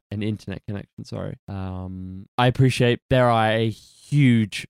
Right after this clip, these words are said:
number of jobs that aren't office-based, that aren't computer-based, that, you know, will be seriously struggling during this time.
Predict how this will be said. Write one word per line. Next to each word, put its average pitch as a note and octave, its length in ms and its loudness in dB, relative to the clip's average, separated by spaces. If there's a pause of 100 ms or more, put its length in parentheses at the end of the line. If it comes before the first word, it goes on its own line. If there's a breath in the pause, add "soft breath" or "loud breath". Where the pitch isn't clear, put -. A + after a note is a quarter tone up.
number G#2 340 -2
of F#2+ 260 -6
jobs F#2+ 440 -2
that - 80 -10
aren't G2+ 240 -2
office-based, F#2 720 -6
that - 100 -4
aren't F2+ 480 -6
computer-based, F#2+ 840 -4
that, F#2+ 260 -10 (220)
you G2+ 260 -8
know, F2+ 240 -10
will G#2 140 -2
be G2 240 -6 (140)
seriously G#2 500 0
struggling F2+ 540 -8
during F2+ 240 -8
this E2+ 160 -12
time. G#2+ 280 -4